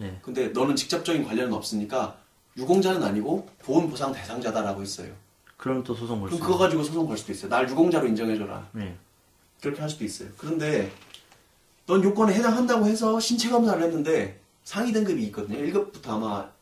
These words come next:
Speaker 2: 육 급, 칠 급까지 있을 거예요.
Speaker 1: 예.
Speaker 2: 근데 너는 등급 외가 나왔다. 팔 급, 이게 칠 급 미만이다.
Speaker 1: 그러니까 안 다-, 다친 게 아니다, 이게.
Speaker 2: 다치긴 다쳤는데 그게 등급이 우리가 보훈 보상 대상자로 그게
Speaker 1: 볼 수 있는 등급이 아니다.
Speaker 2: 보상해줄 수 있는 등급이 아니다. 그럼 그걸 등급 외 결정이라고 하거든요.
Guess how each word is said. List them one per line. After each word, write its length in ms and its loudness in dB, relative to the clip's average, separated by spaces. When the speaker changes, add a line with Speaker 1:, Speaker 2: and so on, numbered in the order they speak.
Speaker 2:
육 220 -18
급, 220 -16
칠 180 -2
급까지 280 -4
있을 200 -6
거예요. 300 -6
Speaker 1:
예. 180 -4
Speaker 2:
근데 160 -6
너는 420 2
등급 260 0
외가 180 4
나왔다. 360 -4
팔 180 -2
급, 280 -2
이게 120 -4
칠 160 0
급 120 -2
미만이다. 500 2
Speaker 1:
그러니까 260 4
안 120 2
다-, 120 6
다친 300 2
게 80 6
아니다, 200 6
이게. 200 0
Speaker 2:
다치긴 300 2
다쳤는데 580 0
그게 180 -4
등급이 640 0
우리가 380 4
보훈 320 0
보상 220 -4
대상자로 580 -2
그게 220 -6
Speaker 1:
볼 120 4
수 140 0
있는 320 4
등급이 320 4
아니다. 220 4
Speaker 2:
보상해줄 320 4
수 120 -6
있는 120 -4
등급이 300 -4
아니다. 340 -6
그럼 160 -6
그걸 140 -2
등급 280 2
외 160 8
결정이라고 500 -2
하거든요. 340 -6